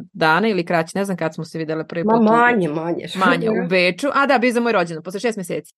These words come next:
Speaker 1: Za, za, ovaj, moj rođendan ja sam rekla tako par ljudi koji imam, „Idem na vikend u Beč”, i sad ja sam od dve hiljade četrnaeste, petnaeste dosta često putovala za Beč, tamo sam išla na isto jednu veliku edukaciju, pa su ljudi navikli kao tako da ja idem, znaš, kao za Beč, kao iako dugo nisam bila.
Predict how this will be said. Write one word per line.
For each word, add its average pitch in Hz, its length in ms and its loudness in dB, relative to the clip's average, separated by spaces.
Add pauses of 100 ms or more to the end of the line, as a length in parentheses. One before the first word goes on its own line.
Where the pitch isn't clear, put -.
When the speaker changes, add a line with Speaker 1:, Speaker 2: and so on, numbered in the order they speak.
(120)
Speaker 1:
Za, 180 280 2
za, 180 380 4
ovaj, 175 300 2
moj 196 140 0
rođendan 240 260 2
ja 233 80 2
sam 233 120 -2
rekla 226 200 2
tako 185 220 -6
par 185 180 0
ljudi 185 180 -4
koji 240 180 4
imam, 247 220 2
„Idem 240 240 -2
na 208 240 0
vikend 196 340 -6
u 180 40 -4
Beč”, 233 340 0
i 269 40 2
sad 254 280 -2
ja 240 160 0
sam 240 240 -2 (280)
od 214 140 2
dve 202 160 0
hiljade 208 220 -6
četrnaeste, 202 420 -2
petnaeste 208 380 2
dosta 202 280 4
često 190 260 -2
putovala 165 440 0
za 170 120 -2
Beč, 175 220 -2
tamo 170 200 0
sam 175 140 -6
išla 170 140 -6
na 175 60 -2
isto 170 180 -4
jednu 170 120 -2
veliku 170 360 -2
edukaciju, 180 480 0
pa 226 80 0
su 233 100 -2
ljudi 240 160 4
navikli 208 360 2
kao 156 160 -2
tako 165 240 -6
da 165 80 -6
ja 147 60 -4
idem, 160 240 -6
znaš, 165 180 -8
kao 156 160 -6
za 156 100 -4
Beč, 247 280 0
kao 208 140 0
iako 185 180 -2
dugo 170 200 -4
nisam 175 280 -6
bila. 254 240 -2